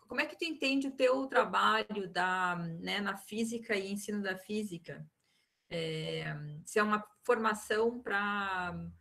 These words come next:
pra fazer essa, essa relação, né, em filosofia, ciência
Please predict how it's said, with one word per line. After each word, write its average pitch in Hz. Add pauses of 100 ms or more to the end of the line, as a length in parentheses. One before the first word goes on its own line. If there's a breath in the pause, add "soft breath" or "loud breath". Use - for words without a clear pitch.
(140)
pra 214
fazer 214
essa, 196 (1200)
essa 185
relação, 196
né, 170
em 202
filosofia, 226
ciência 233